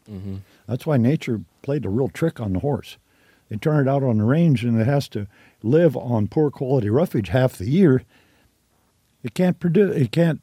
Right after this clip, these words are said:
Speaker 2: even touch it until it gets into the hind gut, so they have to get it all the way through that big old tube and do it. Well, I decided I want to use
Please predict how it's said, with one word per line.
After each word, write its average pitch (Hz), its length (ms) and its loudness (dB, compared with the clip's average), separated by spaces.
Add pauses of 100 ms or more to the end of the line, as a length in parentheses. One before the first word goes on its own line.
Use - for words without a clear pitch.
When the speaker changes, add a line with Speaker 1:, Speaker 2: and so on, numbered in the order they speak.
(160)
Speaker 2:
even 135 320 0
touch 202 300 -2
it - 80 2
until 135 260 2
it 120 60 0
gets 127 240 2
into 123 220 2
the 104 80 -6
hind 113 260 2
gut, 170 220 -2
so 113 140 -4
they 127 140 2
have 135 120 0
to 110 80 -8
get 131 140 2
it 101 60 -8
all 127 240 0
the 147 60 2
way 123 80 4
through 151 240 0
that 107 220 0
big 135 160 4
old 123 240 4
tube 151 340 0 (500)
and 117 220 2
do 165 140 4
it. - 160 -2
Well, 104 160 -8 (240)
I 131 100 4
decided 139 560 4 (960)
I 107 160 0
want 156 360 2
to 127 120 -2
use 110 560 4